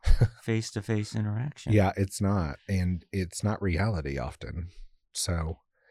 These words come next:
Speaker 1: it, and I think that created, I think that creates mental health concerns. You know, you hear of young people, there is data that suggests that young people are,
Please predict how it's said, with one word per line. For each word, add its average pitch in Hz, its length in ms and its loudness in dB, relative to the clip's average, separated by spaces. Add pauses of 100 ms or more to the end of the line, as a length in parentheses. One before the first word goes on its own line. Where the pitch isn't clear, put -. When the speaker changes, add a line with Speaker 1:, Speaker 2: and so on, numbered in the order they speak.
(160)
Speaker 1:
it, 127 200 4 (180)
and 156 160 10
I 165 80 6
think 170 200 4
that 143 140 2
created, 104 380 4
I 110 60 4
think 131 160 4
that 123 140 0
creates 85 360 -2
mental 80 540 -6 (400)
health - 440 -8 (280)
concerns. 76 680 -2 (600)
You 101 160 4
know, 87 80 4
you 92 200 0
hear 101 360 4
of 95 300 -2
young 90 260 0
people, 90 200 -2
there 92 100 4
is 101 100 4
data 98 280 2
that 90 180 -2
suggests 92 400 -4
that - 120 -6
young 87 200 0
people 87 500 -4
are, 85 340 -2